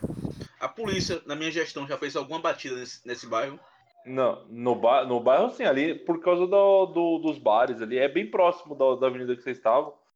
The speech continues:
Speaker 2: tem bastante
Speaker 1: Eu conheço
Speaker 2: ronda
Speaker 1: alguma
Speaker 2: por
Speaker 1: rota
Speaker 2: ali.
Speaker 1: de fuga na região?
Speaker 2: É... a avenida que vocês estão é uma avenida, ela é um, ela é bastante comprida, assim, a própria avenida, ela tem, ela é uma rota de saída ali do bairro,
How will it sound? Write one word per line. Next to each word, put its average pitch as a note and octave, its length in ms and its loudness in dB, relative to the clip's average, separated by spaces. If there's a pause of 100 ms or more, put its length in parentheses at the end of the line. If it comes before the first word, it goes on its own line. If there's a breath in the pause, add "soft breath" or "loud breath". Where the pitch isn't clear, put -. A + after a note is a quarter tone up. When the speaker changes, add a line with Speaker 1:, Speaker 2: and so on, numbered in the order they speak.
(220)
Speaker 2:
tem B2 120 -10
bastante A#2+ 360 -6
Speaker 1:
Eu G3+ 80 0
conheço E3+ 220 4
Speaker 2:
ronda F#3 140 0
Speaker 1:
alguma F3+ 120 2
Speaker 2:
por D#3 140 2
Speaker 1:
rota - 120 -2
Speaker 2:
ali. G2 80 -6
Speaker 1:
de F#2 80 -8
fuga D3+ 380 -10 (240)
na A2 80 -14
região? B2+ 320 -12 (560)
Speaker 2:
É... A2 1300 2 (520)
a C#3+ 60 -2
avenida F#3 360 -2
que G#3+ 100 -10
vocês F3 360 -2
estão E3 360 2
é D3 100 2
uma E3+ 220 0
avenida, D3+ 380 -4 (500)
ela B2+ 680 0
é A#2 80 -2
um, C3+ 200 -4 (440)
ela A#2 140 2
é - 20 0
bastante C3+ 340 -2
comprida, D3 440 2
assim, - 200 -8
a G2 80 -2
própria C#3 320 2
avenida, C3 320 -4
ela D3 200 2
tem, D3 440 -6
ela B2 440 2
é A2+ 60 -2
uma C3 400 -2
rota C3+ 260 -2
de C3 100 -20
saída C3 380 0
ali C3 140 -4
do C#3 140 -6
bairro, G2+ 480 0